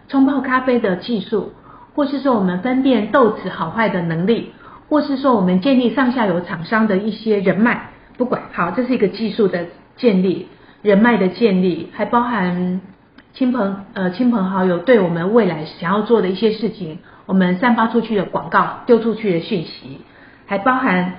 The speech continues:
我们未来来讲话呢，开店或是开公司，我们的经营管理能力，最重要的部分还有财务的能力，这几个部分的话呢，要在某个期间内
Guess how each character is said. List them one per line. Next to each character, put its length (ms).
我 100
们 220
未 140
来 140
来 120
讲 220
话 160
呢， 240
开 160
店 180
或 100
是 60
开 160
公 220
司， 400
我 80
们 80
的 100
经 200
营 180
管 180
理 120
能 260
力， 240
最 120
重 140
要 80
的 40
部 80
分 120
还 100
有 180
财 200
务 100
的 140
能 240
力， 220
这 140
几 140
个 120
部 160
分 160
的 60
话 220
呢， 180
要 140
在 120
某 120
个 100
期 240
间 240
内 240